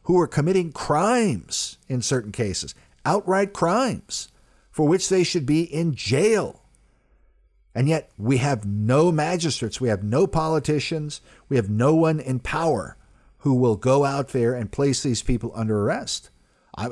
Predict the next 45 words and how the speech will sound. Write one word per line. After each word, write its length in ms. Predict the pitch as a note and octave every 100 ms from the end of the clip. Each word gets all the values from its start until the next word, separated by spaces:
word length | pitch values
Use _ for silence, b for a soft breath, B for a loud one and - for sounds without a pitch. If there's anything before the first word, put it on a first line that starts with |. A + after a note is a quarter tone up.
| A#2+
I 40 | A#2+
commented 560 | - D#3+ C#3+ C3+ B2+
on 160 | B2+ B2+
this 220 | C#3 C#3+
when 160 | D3+ A2+
Black 320 | A#2 C3 C#3
Lives 320 | C#3 C3+ A2+
Matter 280 | A#2 E3 E3
was 200 | A#2 G#2
burning 420 | E2+ A2+ C#3+ D#3
down 240 | C#3+ D3 E3
the 80 |
country 460 | - D#3+ G3 E3+ C3
every 220 | G#2 G#2
day. 280 | G2+ F2 E2 B B B B
And 140 | B2+
I, 60 | B2+
and 240 | - C3
I 100 | B2+
said, 340 | D3 D#3 C3 - b b b b b _ _ _ _ _ _
"You've 320 | G#2+ C3 G3+
got 200 | D3+ C3+
to 80 | C3+
be 140 | D3+
kidding. 400 | D3 F#3 G#3+ - E2
We 160 | A2+
don't 220 | F3+ E3+
have 240 | B2+ E3 -
anyone, 520 | B2+ F#3 F#3 F#2 D2 - - - -
Democrat, 640 | B2+ F#3 - E3+ F#3+ -
Republican, 760 | A2 - C#3 D#3 F3+ D3 F3+ F3+ _ G2+
no 280 | F#2 C#3
one, 260 | G#3 F#2 - - - _ _ _ -
who 160 | C3+
is 160 | A#2 F#2+
willing 320 | G#2 C#3+ E3
to 60 | D#3
go 160 | C#3 C3+
out 180 | D3
there 140 | C#3+ A#2
and 100 | A2
hold 200 | B2 C3
these 180 | B2 -
people 260 | A#2+ G#2
accountable." 560 | A2+ C3+ G3+ A#3+ -